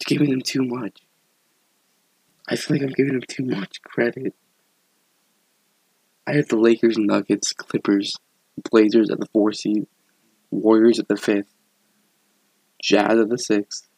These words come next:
Mavericks at the seventh, Pelicans at the eighth, Suns at the ninth, Grizzlies at the tenth, and Wolves at the eleventh. This is super hard. <sighs> Who's gonna drop?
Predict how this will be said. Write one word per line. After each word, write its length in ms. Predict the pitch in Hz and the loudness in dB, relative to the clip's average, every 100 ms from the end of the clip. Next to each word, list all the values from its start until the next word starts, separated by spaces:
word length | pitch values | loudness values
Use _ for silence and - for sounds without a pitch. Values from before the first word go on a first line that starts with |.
| _ _ _ _ _ _ _ _ _ _ _ _ _ | _ _ _ _ _ _ _ _ _ _ _ _ _
Mavericks 420 | 107 101 101 107 | 0 0 0 -4
at 80 | - | -8
the 60 | - | -8
seventh, 380 | - 104 110 - _ _ _ _ - | -4 -2 -4 -12 _ _ _ _ -2
Pelicans 400 | 113 107 107 104 | 0 0 -2 -4
at 80 | |
the 120 | - 101 | -2 0
eighth, 260 | 101 98 _ _ _ _ _ _ _ _ _ _ _ | 0 -4 _ _ _ _ _ _ _ _ _ _ _
Suns 300 | - 117 110 | -2 0 0
at 60 | 120 | -6
the 60 | |
ninth, 460 | 123 107 104 110 - _ _ - _ _ _ _ _ | -6 -4 -4 -8 -14 _ _ -20 _ _ _ _ _
Grizzlies 280 | 120 110 113 | -4 -2 -2
at 80 | - | -4
the 60 | |
tenth, 440 | - 113 104 101 - _ _ _ _ _ - | -6 -2 0 0 -4 _ _ _ _ _ -6
and 100 | 101 | -2
Wolves 260 | 107 101 | 0 0
at 100 | 95 | -4
the 240 | 101 90 - | -6 -10 -10
eleventh. 360 | 101 101 92 - | -8 -8 -8 -8
This 160 | 123 | -6
is 140 | - - | -6 -6
super 260 | - 127 - | -8 -10 -12
hard. 180 | 110 104 - _ _ _ _ _ _ _ _ _ _ _ _ _ _ _ _ _ _ _ _ _ _ - | -12 -12 -14 _ _ _ _ _ _ _ _ _ _ _ _ _ _ _ _ _ _ _ _ _ _ -16
<sighs> 440 | - - - - - _ _ _ _ _ _ _ _ _ _ _ _ _ _ - | -14 -14 -16 -20 -20 _ _ _ _ _ _ _ _ _ _ _ _ _ _ -4
Who's 200 | 165 175 | -2 0
gonna 260 | 175 165 | 0 0
drop? 460 | - - - - - | -4 -6 -6 -6 -12